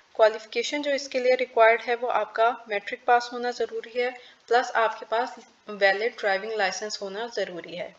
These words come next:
ठीक है जी, height जो है आपकी पाँच फुट छः इंच होनी ज़रूरी है और कम से कम आपके पास तीन साल का relevant field का एक्सपी-, experience होना ज़रूरी है। आखिरी job जो है हमारे पास वो tech five की है, लेवल वन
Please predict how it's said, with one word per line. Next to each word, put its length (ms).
ठीक 200
है 80
जी, 180
height 320
जो 120
है 180
आपकी 460
पाँच 280
फुट 200
छः 180
इंच 280
होनी 180
ज़रूरी 420
है 160
और 160
कम 140
से 120
कम 220
आपके 240
पास 280
तीन 200
साल 220
का 140
relevant 420
field 240
का 120
एक्सपी-, 360
experience 640
होना 220
ज़रूरी 400
है। 200
आखिरी 320
job 220
जो 120
है 160
हमारे 380
पास 360
वो 140
tech 280
five 280
की 140
है, 220
लेवल 400
वन 220